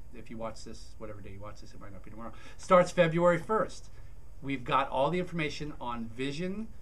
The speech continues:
machine dot net. That's Greg Pak's book that he has kindly given us the P D F unlettered version of. So the objective,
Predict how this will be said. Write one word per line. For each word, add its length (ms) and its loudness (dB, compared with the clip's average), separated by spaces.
machine 680 -4
dot 300 0
net. 360 -2
That's 220 -6
Greg 540 -4
Pak's 380 -4
book 340 -4
that 120 -6
he 100 -6
has 120 -8
kindly 340 -4
given 280 -6
us 120 -8
the 100 -8
P 240 -6
D 140 -2
F 140 -4
unlettered 560 -4
version 420 -4
of. 160 -8
So 300 0
the 240 -4
objective, 840 -2